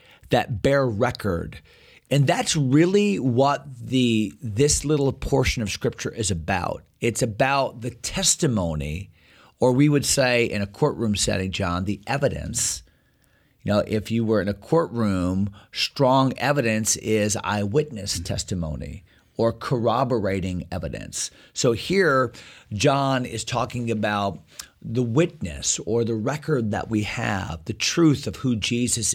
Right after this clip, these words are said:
is, the truth of the foundation for our faith. So the record, verse seven, verse eight, "There are three that bear witness."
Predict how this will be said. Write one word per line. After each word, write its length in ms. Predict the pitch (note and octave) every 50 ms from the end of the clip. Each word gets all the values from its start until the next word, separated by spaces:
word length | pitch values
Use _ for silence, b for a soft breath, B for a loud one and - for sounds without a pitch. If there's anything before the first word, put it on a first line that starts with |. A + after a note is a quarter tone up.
| -
is, 400 | - A2+ A#2 A2+ G2 F2 F2 F2
the 100 | - -
truth 580 | - - - - D#3 D3+ C#3+ C3 A2+ - - B B B B B B B
of 420 | - A2+ A2+ A2 G#2+ G#2 G2 F2+ F2+
the 400 | G#2+ A2+ G#2 G2+ G2 F#2+ F2 D#2+ B B B B B B -
foundation 560 | - B2+ A#2 A#2 A2+ A#2+ C3+ C3+ - - A#2 G2+
for 160 | - - -
our 160 | - F#2 F#2
faith. 560 | - - - D3 C3 G#2 D#2+ D#2+ - - B B B B B -
So 360 | - - C#3+ B2+ A2+ G2 F#2 B B B B B B B B B
the 120 | - C3 C3
record, 840 | B2 A#2 D3+ F3 F#3+ - D#3 C#3+ B2 A#2 B2 D3+ D#3+ E3+ D#3+ D#3 - _ -
verse 260 | A#2+ B2 A#2+ - -
seven, 560 | - C#3 A2+ G#2+ E2+ G2+ G#2 A#2 D#3 E3 D3 - -
verse 280 | - B2 B2 A#2 - - -
eight, 360 | E3+ D3+ C#3 C3 C3+ B2+ -
"There 100 | B2 B2+
are 80 | A2+ A2
three 200 | - - D3 D3
that 200 | C3 B2 G#2+ -
bear 220 | - B2+ A#2 A2+
witness." 1000 | A2 G#2 F#2+ D3+ D#3+ D#3+ - - - G2+ F#2+ A#2 D3+ - - - - - - -